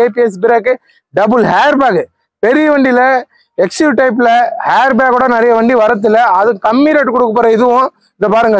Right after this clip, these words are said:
சாவி, சாவியில நிமோண்ட் இருக்கும். நிமோண்டோட தான் சென்ட்ரல் lock ஆப்ஷனு, நிமோண்ட் எல்லாம் வந்துடும். இதோட rate பாருங்க, நாலு லட்சத்தி எண்பத்தஞ்சாயிரம் ரூபாய். நாலு லட்சத்தி எண்பத்தஞ்சாயிரம் ரூபாய் கோட் பண்றேன். ஏன்னா எல் டி ஜெட்டு வந்து தமிழ்நாட்டிலேயே நிறைய பேர் போடல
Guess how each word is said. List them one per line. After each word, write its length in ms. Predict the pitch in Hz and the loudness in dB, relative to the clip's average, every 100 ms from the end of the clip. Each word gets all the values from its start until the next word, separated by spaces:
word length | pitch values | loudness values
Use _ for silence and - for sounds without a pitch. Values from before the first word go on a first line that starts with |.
| 170 | 0
சாவி, 260 | 214 220 220 - | 0 2 0 0
சாவியில 400 | 226 254 247 247 | 0 0 2 0
நிமோண்ட் 260 | 220 247 233 | 2 0 0
இருக்கும். 260 | 208 226 285 _ _ _ - | 0 0 -2 _ _ _ -4
நிமோண்டோட 360 | 196 262 240 220 262 | -2 0 0 0 0
தான் 140 | 240 | -2
சென்ட்ரல் 280 | 220 220 294 | -2 0 0
lock 140 | 233 214 | 0 0
ஆப்ஷனு, 320 | 196 233 226 294 - - - - 185 | 0 0 0 0 -4 -20 -20 -6 -2
நிமோண்ட் 300 | 247 254 269 262 | 0 0 0 2
எல்லாம் 220 | 226 262 240 | 2 0 0
வந்துடும். 340 | 233 254 339 - _ _ _ _ - 196 | 0 0 -2 -6 _ _ _ _ -4 0
இதோட 300 | 277 269 254 214 | 2 2 0 0
rate 200 | 269 277 262 | 0 0 0
பாருங்க, 280 | 254 233 254 262 - _ _ _ _ _ - _ - 165 | 0 0 -2 -4 -8 _ _ _ _ _ -20 _ -6 -2
நாலு 220 | 202 269 285 | 0 2 0
லட்சத்தி 320 | 277 262 220 269 233 | 0 -2 -2 0 2
எண்பத்தஞ்சாயிரம் 540 | 254 247 247 226 214 | 0 0 0 0 2
ரூபாய். 200 | 226 175 - _ _ 165 | 0 -2 -8 _ _ -4
நாலு 180 | 226 294 | 0 0
லட்சத்தி 260 | 269 277 330 | 0 0 0
எண்பத்தஞ்சாயிரம் 440 | 254 254 240 233 220 | 2 2 2 2 0
ரூபாய் 140 | 269 254 | -2 -2
கோட் 180 | 208 233 | -2 -2
பண்றேன். 320 | 220 349 196 - _ - 214 | 0 0 -2 -8 _ -4 -2
ஏன்னா 140 | 262 226 220 | 0 0 0
எல் 180 | 285 349 | 0 0
டி 60 | 302 208 208 | 0 0 0
ஜெட்டு 260 | 240 - 294 | -2 0 0
வந்து 200 | 240 277 302 - 170 | 2 0 -2 -4 -2
தமிழ்நாட்டிலேயே 580 | 214 262 262 226 269 294 233 | 0 0 0 0 0 0 0
நிறைய 180 | 208 247 240 | 0 0 0
பேர் 180 | 262 214 | -2 0
போடல 220 | 254 240 | 0 2